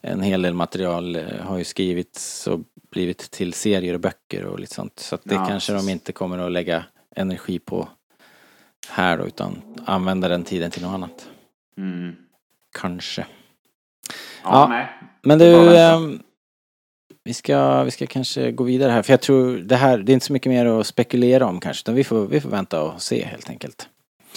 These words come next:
Speaker 2: Som vanligt.
Speaker 1: Som vanligt. <laughs> Men det är, det är rätt häftigt ändå. Det, det, det ser ju ljust ut ändå. Men det är jobbigt att behöva vänta så länge. Som sagt, jag kommer ju vara en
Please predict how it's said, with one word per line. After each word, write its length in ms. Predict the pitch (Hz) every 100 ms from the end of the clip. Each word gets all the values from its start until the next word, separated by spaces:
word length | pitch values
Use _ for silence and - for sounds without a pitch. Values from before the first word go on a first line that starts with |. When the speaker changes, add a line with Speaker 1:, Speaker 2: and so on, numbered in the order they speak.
| - -
Speaker 2:
Som 120 | 131
vanligt. 420 | 120 104 101 - -
Speaker 1:
Som 360 | - 156 147
vanligt. 680 | 143 143 147 151 - - - - _ - - 170
<laughs> 560 | 151 - _ - - -
Men 120 | 147
det 60 | 185
är, 240 | 185 165
det 100 | 151
är 20 | 180
rätt 140 | 190
häftigt 440 | - 196 - 175 -
ändå. 520 | 165 123 127 127 127
Det, 340 | 127 135 135 127 - - - _
det, 320 | - 123 127 123 -
det 300 | 113 113 117
ser 200 | - -
ju 160 | 127 131
ljust 400 | 131 127 - -
ut 200 | - -
ändå. 180 | -
Men 120 | 90 117
det 60 |
är 80 | 123
jobbigt 260 | 123 117 113
att 60 |
behöva 260 | 117 113 107
vänta 380 | 113 95 85 104
så 100 | 92
länge. 140 | 92 101
Som 100 | 92
sagt, 140 | 87
jag 120 | 110
kommer 200 | - 113
ju 60 | 104
vara 260 | 98 95
en 280 | 95 - 104